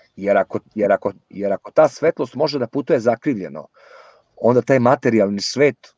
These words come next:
u slučaju sfere, nema nikakvog smisla, jer i da je okrenuta lopta suprotno od sunca, ta svetlost bi opet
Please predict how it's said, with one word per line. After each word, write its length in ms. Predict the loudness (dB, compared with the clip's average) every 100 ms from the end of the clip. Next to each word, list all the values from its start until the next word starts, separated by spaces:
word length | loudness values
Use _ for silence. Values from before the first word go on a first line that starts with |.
| _
u 40 |
slučaju 320 | -10 -8 -6 -6
sfere, 340 | -2 0 0
nema 220 | -2 -4
nikakvog 420 | -4 -6 -8 -10
smisla, 500 | -8 -4 -4 -4 -4
jer 320 | -2 -2 -2 -4 _
i 120 | -2 2
da 80 |
je 140 | 4 4
okrenuta 460 | 2 0 0 2
lopta 460 | 4 4 4 2 2 -2 _ _
suprotno 460 | -4 0 0 0 -4
od 80 |
sunca, 300 | -2 -2 -2
ta 140 | 0 0
svetlost 300 | 0 -2 -2
bi 80 | -2
opet 200 | -2